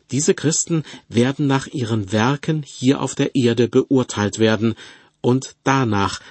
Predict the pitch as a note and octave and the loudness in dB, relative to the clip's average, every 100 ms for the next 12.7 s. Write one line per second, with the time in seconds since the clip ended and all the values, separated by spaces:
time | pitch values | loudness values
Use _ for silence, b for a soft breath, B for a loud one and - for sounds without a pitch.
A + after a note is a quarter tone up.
0 | B G#2+ G#2 G2+ - - B2+ C3 B2+ - | B -4 -2 -2 -2 2 0 2 -2 0
1 | A#2 G#2 B2 - - A2 A2+ F#2+ F#2+ F#2+ | 0 0 -2 -2 0 0 0 -4 -6 -6
2 | G2 G#2+ - G#2 G2+ _ _ _ _ _ | -6 -8 -8 -8 -10 _ _ _ _ _
3 | _ _ B B B B B B B B | _ _ B B B B B B B B
4 | B2 - D3 A3+ - F3 G3+ G3+ - F3 | -2 0 0 0 0 0 0 -2 0 -2
5 | - D#3+ C#3 C#3 D3 - A2 A2 - G#2 | -2 2 2 2 -4 -2 -2 -2 -4 -8
6 | - A2 F#2+ - - - A2+ A2+ A2 A#2+ | -4 -4 -4 -6 -14 -4 -2 0 -2 -2
7 | B2+ B2 - A2+ A#2 - - C#3 C#3+ - | -4 -4 -2 -2 -2 -4 0 2 2 0
8 | A#2 A2 G#2 A#2+ B2 B2 A2 B B B | 0 0 0 0 2 0 -2 B B B
9 | A#2 A#2 C3+ B2+ C3+ A#2 A#2+ - C#3 B2+ | -4 0 0 2 0 2 0 2 0 0
10 | B B C3+ B2+ E3 F#3+ D#3 A#2+ G2+ A2 | B B 0 0 2 2 4 2 2 0
11 | G#2+ G#2 G#2+ G#2 G2+ G#2+ A2 A2 - - | 0 -2 -2 0 0 2 4 2 -2 -8
12 | G2 G2 - A2 - A2+ | -8 -8 -4 -4 -4 -10